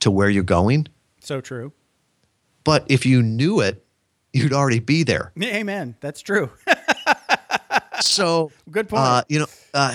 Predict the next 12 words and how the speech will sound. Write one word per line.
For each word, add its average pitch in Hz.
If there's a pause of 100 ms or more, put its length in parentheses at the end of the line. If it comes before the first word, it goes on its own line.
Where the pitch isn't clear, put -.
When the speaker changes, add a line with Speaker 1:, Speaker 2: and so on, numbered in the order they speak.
Speaker 1:
I, 131
I 135
always 160
said, 147
you 113
know, 110
um, 101 (880)
you 101
just 139
take 135
one 127
step 147